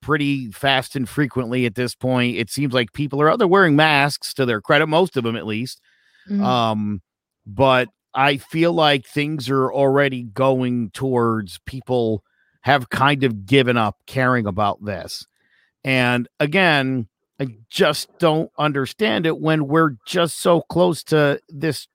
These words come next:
Speaker 1: finally being over. I, it, it blows my mind. But again, I mean, this also comes down to, I think, and I hate to say it, but it's a political issue. And again, I think there's people on the right who, you know,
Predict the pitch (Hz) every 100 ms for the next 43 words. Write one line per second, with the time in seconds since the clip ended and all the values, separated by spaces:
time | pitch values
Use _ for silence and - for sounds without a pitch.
0 | _ _ - 151 185 175 160 120 107 -
1 | 165 165 156 180 247 160 117 113 110 104
2 | _ _ _ _ _ _ _ _ _ _
3 | _ 233 165 190 143 208 170 175 175 185
4 | 156 117 123 139 135 165 143 135 131 139
5 | 135 131 143 - 147 143 147 135 143 135
6 | 135 127 135 131 107 127 117 127 143 -
7 | - 120 123 123 135 113 - 117 175 208
8 | 170 156 - 160 - 180 170 170 175 214
9 | 190 190 208 208 151 101 101 107 123 147
10 | 123 104 120 104 120 120 - 123 135 139
11 | 139 _ _ _ _ _ _ _ _ _
12 | _ - 123 127 123 139 143 180 - -
13 | 139 135 120 _ _ _ _ _ 262 214
14 | 160 - 143 123 147